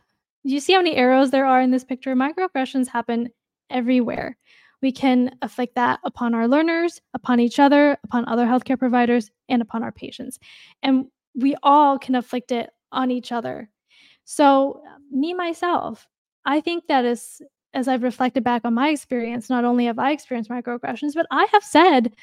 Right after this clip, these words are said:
things that can definitely qualify as microaggressions. And so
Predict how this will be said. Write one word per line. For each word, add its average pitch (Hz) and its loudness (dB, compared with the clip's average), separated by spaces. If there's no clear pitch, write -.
things 349 6
that 254 -2
can 262 4
definitely 247 0
qualify 247 0
as 240 -4
microaggressions. 262 -6
And 277 6
so 285 4